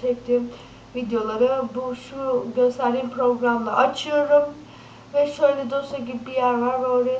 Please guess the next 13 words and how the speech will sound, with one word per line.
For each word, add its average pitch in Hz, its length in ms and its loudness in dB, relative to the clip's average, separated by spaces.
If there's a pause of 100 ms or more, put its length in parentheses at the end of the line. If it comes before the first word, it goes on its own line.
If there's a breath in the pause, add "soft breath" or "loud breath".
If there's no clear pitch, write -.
tıklayıp 277 360 -4 (440 loud breath)
böyle 269 160 -4
çektiğim 285 420 0
şeyler 254 480 0
var. 220 60 -2
Onları 247 540 0
da 262 100 -8 (180)
şöyle 247 300 2
yapıp 294 400 -4 (560 loud breath)
böyle 262 540 4
üze 247 240 -8
tıklayıp 285 440 -10
sile 233 600 -4